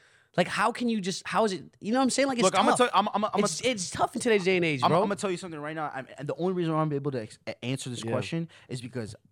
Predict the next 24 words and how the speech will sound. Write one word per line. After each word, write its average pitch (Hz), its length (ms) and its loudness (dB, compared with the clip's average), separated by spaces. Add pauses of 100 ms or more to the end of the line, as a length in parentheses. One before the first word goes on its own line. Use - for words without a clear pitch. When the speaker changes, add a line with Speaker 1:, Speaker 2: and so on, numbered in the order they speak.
Speaker 2:
like, 110 260 -10 (300)
genuine 131 420 -2
for 120 120 -12
the 104 60 -12
past - 440 -8
two 165 160 -4
weeks, 139 300 -6
bro, 160 200 0
Speaker 1:
Yeah. 190 60 -6 (220)
Speaker 2:
this 143 120 -8
is 156 80 -6
what 127 140 -2
I, 101 80 -6 (120)
all 135 300 4
I've 120 140 -2
been 101 200 -10
thinking 127 260 -8
about, 160 280 -2
Speaker 1:
Yeah. 101 60 -6 (160)
Speaker 2:
and 117 100 -8
I 107 80 -8 (180)
finally 160 580 -2
have 120 140 -10 (120)
really 123 280 -4